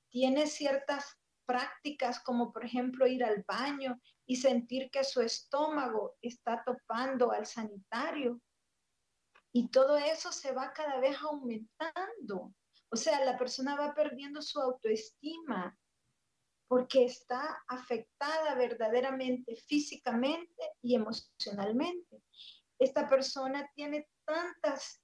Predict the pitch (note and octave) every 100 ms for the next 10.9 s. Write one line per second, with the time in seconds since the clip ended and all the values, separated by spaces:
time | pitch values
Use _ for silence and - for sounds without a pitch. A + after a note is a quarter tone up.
0 | _ _ - C4 B3+ A#3+ - C4 D#4 D#4
1 | C4+ C4 C4+ A#3+ A3+ A3 B3 B3 B3+ B3+
2 | A#3+ G#3+ A#3 D4+ C#4 G3+ G3+ G#3 A#3 C4
3 | - A3 A3 G3+ G#3 C4+ C#4+ - G#3 G3
4 | _ _ _ _ _ _ _ _ _ _
5 | - C#4 C#4 C4+ - C4+ C4+ C4 A3+ B3
6 | A#3+ D4+ D4 C#4 - - A#3 G3 A#3+ B3
7 | C#4 C4+ B3+ A#3+ A#3+ - A3 B3 C4 C4+
8 | C4 C4+ C4 - - B3+ D4 C#4 A3+ A3+
9 | C4 D4 B3+ - - - - _ _ _
10 | _ _ _ _ _ - C4+ C4+